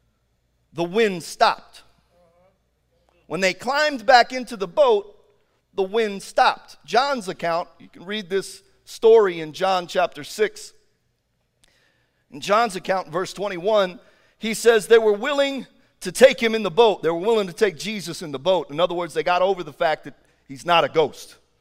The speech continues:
And when they were willing to take him into the boat, listen to this, immediately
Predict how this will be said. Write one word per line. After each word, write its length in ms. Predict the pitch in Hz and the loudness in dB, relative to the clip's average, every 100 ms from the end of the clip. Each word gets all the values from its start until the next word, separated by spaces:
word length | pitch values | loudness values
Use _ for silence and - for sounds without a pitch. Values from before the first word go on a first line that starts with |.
| _ _ _ _ _ _ _ _ _ _ _ 156 | _ _ _ _ _ _ _ _ _ _ _ -4
And 100 | 185 | 0
when 100 | 202 | 2
they 80 | |
were 140 | 202 196 | 2 2
willing 400 | 185 285 285 240 | 0 0 2 0
to 60 | |
take 320 | 214 233 254 233 | 0 2 2 0
him 120 | 220 | -2
into 280 | 247 247 226 | -4 -4 -4
the 100 | 175 | -4
boat, 440 | 139 226 233 214 | 2 4 4 4
listen 260 | 226 - 240 | -2 -2 -6
to 60 | |
this, 360 | 190 190 - - _ _ _ _ - | -4 -4 -6 -18 _ _ _ _ 2
immediately 880 | 214 214 269 269 196 - 123 90 | 2 4 2 2 0 -2 -8 -10